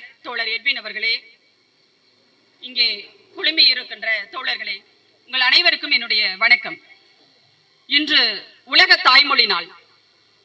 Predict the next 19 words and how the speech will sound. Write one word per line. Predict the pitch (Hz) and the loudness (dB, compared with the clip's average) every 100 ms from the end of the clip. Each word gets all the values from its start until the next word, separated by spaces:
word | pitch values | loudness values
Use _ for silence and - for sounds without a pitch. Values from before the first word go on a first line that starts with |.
| _ | _
பிப்ரவரி | - 262 311 285 262 | -4 2 4 4 2
இருபத்தி | 262 277 262 233 | 2 -2 -6 -10
ஒண்ணு | 226 262 349 - - _ _ _ 247 | -4 -4 -4 -8 -20 _ _ _ 0
உலக | 320 349 - | 2 2 2
தாய்மொழி | 262 311 320 277 240 | 2 2 0 -2 -2
நாளா | 220 262 | -2 -2
கடைபிடிக்கப்படுது. | 240 240 240 214 196 185 165 - _ _ _ _ _ _ _ _ _ | -2 -4 -6 -10 -10 -14 -16 -20 _ _ _ _ _ _ _ _ _
இந்த | - 339 339 294 | -6 0 4 4
நாளில் | 311 330 359 403 _ _ 247 | 4 2 0 -8 _ _ -6
நம்முடைய | 277 359 370 339 330 | -6 -2 -2 0 4
தாய்மொழியை | 269 294 359 277 | 4 4 0 -2
காப்பதற்கான | 269 247 262 240 240 247 294 254 | -2 -4 -6 -12 -4 -2 -2 -4
ஒரு | 220 - | -10 -6
போராட்டம், | 254 254 247 240 254 226 | -2 0 -2 -4 -8 -8
ஒரு | 208 233 | -4 -2
ஆர்ப்பாட்டம் | 269 269 254 240 214 | -2 -4 -6 -8 -14
என்பது | 208 214 269 226 | -12 -10 -10 -10
மிக | 247 240 | -14 -14
பொருத்தமானதாக | 233 302 269 240 233 226 | -14 -8 -4 -4 -4 -8